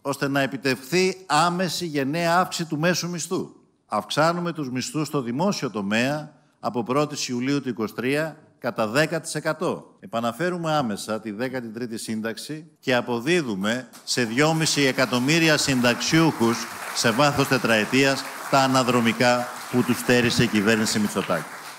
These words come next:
Χορηγούμε την αύξηση του εφτάμιση τοις εκατό για το δύο χιλιάδες είκοσι τρία σε όλους τους συνταξιούχους, ανεξαιρέτως της ύπαρξης προσωπικής διαφοράς.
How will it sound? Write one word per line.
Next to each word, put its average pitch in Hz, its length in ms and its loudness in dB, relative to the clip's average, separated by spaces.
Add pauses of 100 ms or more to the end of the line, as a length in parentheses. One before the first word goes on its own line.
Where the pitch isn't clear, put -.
(140)
Χορηγούμε 160 560 6
την 165 240 4
αύξηση 170 560 2
του 151 140 0
εφτάμιση 175 580 2
τοις 151 120 0
εκατό 139 720 0 (180)
για 123 160 -6
το 120 120 -4
δύο 147 280 -2
χιλιάδες 151 360 0
είκοσι 117 260 -4
τρία 135 320 2
σε 139 160 -6
όλους 147 220 0
τους 131 100 -8
συνταξιούχους, 113 1000 -2 (340)
ανεξαιρέτως 135 920 4
της - 220 0
ύπαρξης 160 540 2
προσωπικής 139 640 0
διαφοράς. 127 800 0